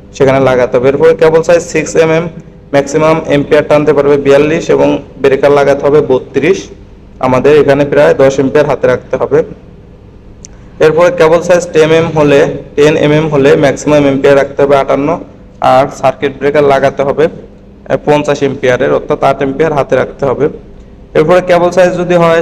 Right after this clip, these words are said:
ষোলো এমএম, ম্যাক্সিমাম এম্পিয়ার সাতাত্তর টানতে পারবে, ব্রেকার সাইজ হবে তেষট্টি, তেষট্টি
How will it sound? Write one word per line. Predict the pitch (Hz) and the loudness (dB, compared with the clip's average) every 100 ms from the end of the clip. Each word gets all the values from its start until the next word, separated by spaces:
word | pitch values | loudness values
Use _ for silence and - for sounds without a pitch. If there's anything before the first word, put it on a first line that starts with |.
| 170 | 0
ষোলো | 160 160 165 | 0 2 2
এমএম, | 156 165 165 - | 0 -2 -6 -2
ম্যাক্সিমাম | 143 143 151 151 151 147 | -2 -2 -4 -2 0 -2
এম্পিয়ার | 147 147 151 | 0 -2 -2
সাতাত্তর | 139 139 - 143 | -4 -2 -4 -2
টানতে | 143 139 139 | -2 0 0
পারবে, | 135 156 147 | 0 0 -2
ব্রেকার | 131 131 139 143 143 | -2 0 0 0 -2
সাইজ | 139 131 139 | -2 -2 -2
হবে | 139 160 - | -2 -2 0
তেষট্টি, | 139 143 - 156 196 - - - - - - - | 0 -2 -4 -6 -8 -12 -20 -20 -20 -20 -20 -4
তেষট্টি | 139 139 143 | -2 0 -2